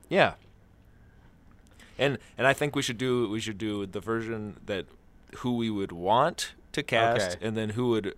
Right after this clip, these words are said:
Speaker 2: Who
Speaker 1: uh,
Speaker 2: we'd probably get.
Speaker 1: realistically
Speaker 2: <laughs> Okay.
Speaker 1: be cast as us. In the movie, we're the, the, the lead character.
Speaker 2: Okay.
Speaker 1: And I know what you're thinking, you know.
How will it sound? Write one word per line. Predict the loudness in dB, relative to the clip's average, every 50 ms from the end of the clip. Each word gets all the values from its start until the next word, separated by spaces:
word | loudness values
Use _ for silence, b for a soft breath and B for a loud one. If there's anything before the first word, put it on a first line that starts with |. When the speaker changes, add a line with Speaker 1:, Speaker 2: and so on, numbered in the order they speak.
| -8
Speaker 2:
Who | -6 -4 0
Speaker 1:
uh, | 0 0
Speaker 2:
we'd | 0 0
probably | 2 2 2 2 2 -2 -2 2
get. | 4
Speaker 1:
realistically | 6 6 6 6 4 2 2 0 -6 -6 -4 -4 -4 -2 -2 -2 -4 -4 -2
Speaker 2:
<laughs> | 2 6
Okay. | 8 8 8 6 2 0 0 2 2 0 -4 -6 -6 -4
Speaker 1:
be | -2 -2 -2
cast | -4 -4 -4 -4 -4 -6 -10 -14 -14 -18 -14
as | -12 -12 -10 -10
us. | -10 -10 -10 -12 -14 -16 -18 b b b b b b b b b b b b b b b -4
In | -2 0 0
the | 0 0
movie, | 0 -2 -2 -2 -2 -4 -4
we're | -4 -2 0 2 2 2
the, | 2 2 2 2 2 -2 -4 -6
the, | -4 -4 -2 -2
the | -4 -4 -4 -4
lead | -4 -4 -4 -2 -2 -4 -4 -4
character. | 0 4 6 6 6 4 2 -2 -6 -6 -6 -6 -8 -10 -16 -20 -20 -20 -20 -16 -12
Speaker 2:
Okay. | -12 -8 -8 -6 -8 -8 -10 -12 -16 -20 -20 -20 -20 _ _ -20 -20 -20 -20 -20 -20 -20 -20 _ -20 -20 -20 -20 -16
Speaker 1:
And | -12 -10
I | -8
know | -6 -6
what | -6 -6
you're | -8 -8
thinking, | -6 -4 -6 -6 -6 -6 -8 -6 -6 -6 -8 -8 -8
you | -8 -8
know. | -8 -8 -8 -8 -8 -8 -8 -10 -10